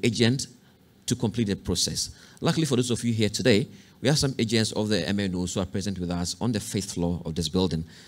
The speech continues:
and they'll be glad to help you to finish your registration. So whilst you're here, it may be a good time to have your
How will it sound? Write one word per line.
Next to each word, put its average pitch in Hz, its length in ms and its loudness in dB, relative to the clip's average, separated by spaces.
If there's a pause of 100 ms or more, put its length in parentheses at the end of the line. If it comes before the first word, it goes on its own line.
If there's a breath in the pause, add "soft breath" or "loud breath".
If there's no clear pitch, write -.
(180 loud breath)
and 95 100 -2
they'll 98 80 2
be 95 60 0
glad 104 340 0
to 95 340 0
help 104 240 0
you 101 100 2
to 95 120 -4
finish 101 260 -2
your 87 200 0
registration. 85 600 -4 (300 loud breath)
So 117 140 -2
whilst 127 240 6
you're 123 100 6
here, 127 280 6 (680 loud breath)
it 104 80 -2
may 131 100 6
be 120 100 6
a 101 40 6
good 107 180 2
time 101 180 0
to 101 100 -2
have 95 220 0
your 87 400 0